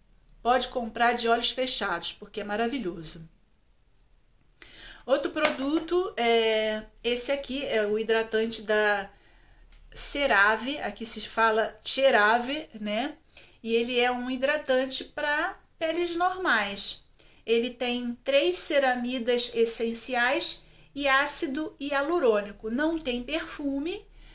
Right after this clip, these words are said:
e eu tô gostando bastante dele também. É ótimo pra, pra nossa pele, porque protege, hidrata e com o ácido hialurônico também é um tratamento pra pele,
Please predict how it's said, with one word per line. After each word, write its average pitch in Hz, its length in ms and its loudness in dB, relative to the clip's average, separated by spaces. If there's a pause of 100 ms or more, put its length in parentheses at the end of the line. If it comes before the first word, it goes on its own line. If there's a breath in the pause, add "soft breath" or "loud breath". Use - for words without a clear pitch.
e 262 40 -4
eu 285 140 -2
tô 302 120 -2
gostando 311 440 -2
bastante 330 640 -2
dele 277 260 0
também. 262 600 -4
É 226 120 -4
ótimo 277 720 -2
pra, 233 540 0 (400 soft breath)
pra 220 140 -4
nossa 220 280 -2
pele, 294 720 -2
porque 226 280 -6
protege, 247 840 0
hidrata 254 840 2 (440 soft breath)
e 247 380 -4 (100)
com 262 260 -2
o 262 60 0
ácido 240 400 0
hialurônico 254 760 2
também 247 480 -4 (640)
é 240 220 0
um 254 220 -6
tratamento 254 880 -2 (400)
pra 254 140 2
pele, 214 600 -2